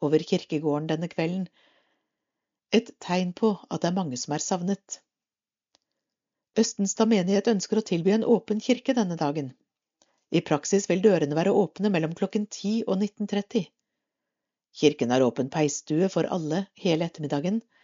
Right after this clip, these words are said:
Mellom klokken fjorten og sytten tretti kan besøkende varme seg foran peisen med en kopp kaffe eller kakao. Toalettene vil være tilgjengelige for besøkende til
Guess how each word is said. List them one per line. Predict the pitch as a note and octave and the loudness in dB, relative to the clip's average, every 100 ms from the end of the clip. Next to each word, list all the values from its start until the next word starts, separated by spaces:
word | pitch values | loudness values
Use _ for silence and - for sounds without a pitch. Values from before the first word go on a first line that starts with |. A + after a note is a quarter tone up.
| _ _ _ _ _ _ _ | _ _ _ _ _ _ _
Mellom | F#3+ G#3 G#3 | 2 4 4
klokken | A3 A3+ A3+ | 0 0 2
fjorten | A#3+ - F3+ | 0 0 -4
og | G3+ | -2
sytten | A3+ - A3+ | -2 -4 -6
tretti | G#3+ A3 - E3+ - - | -4 -2 -2 -2 -4 -6
kan | D#3 | -2
besøkende | E3+ - D#3 D3+ E3 E3+ | -2 0 -2 -2 -6 -2
varme | F#3 C#3 B2+ | -2 -2 -4
seg | D3+ D3+ | -4 -2
foran | D#3 E3+ | -4 -4
peisen | D#3 C#3+ - F3 F#3 - _ _ - | -4 -4 -4 -4 -6 -8 _ _ -4
med | F#3+ | 0
en | F#3+ - | 0 0
kopp | A3+ - | -4 -4
kaffe | B2+ - B2+ - - | -8 -6 -10 -10 -8
eller | B2 B2+ | -8 -6
kakao. | C3 - A#2+ D#3+ - _ _ _ _ _ _ _ _ _ - | -6 -6 -6 -6 -10 _ _ _ _ _ _ _ _ _ -2
Toalettene | D#3 D3 C#3+ - F3 | 4 4 4 -2 -2
vil | E3+ E3+ | -2 0
være | E3+ F3 | -2 0
tilgjengelige | F#3 D#3+ C#3 C#3+ E3+ F#3 | -2 -2 -2 -2 -2 -2
for | E3+ | -2
besøkende | F3+ - D3 - F3+ | -4 -2 -4 -4 -4
til | F#3 | -2